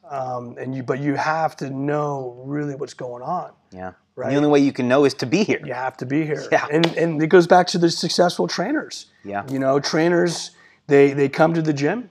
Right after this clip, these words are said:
Speaker 1: when they have appointments and they leave.
Speaker 2: Mm.
Speaker 1: It means nothing to me.
Speaker 2: Right.
Speaker 1: I wanna see trainers in Sonoma Fit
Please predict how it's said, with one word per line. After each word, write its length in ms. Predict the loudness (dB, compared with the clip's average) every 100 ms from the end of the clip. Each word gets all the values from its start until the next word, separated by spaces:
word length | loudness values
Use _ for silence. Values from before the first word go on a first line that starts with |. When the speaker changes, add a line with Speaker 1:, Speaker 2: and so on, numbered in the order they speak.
| -8
Speaker 1:
when 200 | -4 -2
they 120 | -2 0
have 180 | 0 0
appointments 560 | -2 -2 -2 -6 -8
and 160 | -10 -8
they 100 | -6
leave. 380 | -6 -10 -14 _ -20
Speaker 2:
Mm. 220 | -16 -18 -20 _ _ -6
Speaker 1:
It 60 |
means 260 | 2 2 0
nothing 480 | -6 -2 -2 -4 -10
to 180 | -8 -10
me. 240 | -12 -20 _
Speaker 2:
Right. 280 | -10 -10 -10 _ -4
Speaker 1:
I 120 | 0
wanna 200 | 0 0
see 240 | -2 -4 -4
trainers 560 | -4 -4 -2 -2 -4
in 260 | -6 -6 -6
Sonoma 440 | -6 -4 -2 -6
Fit 440 | -6 -2 -2 -2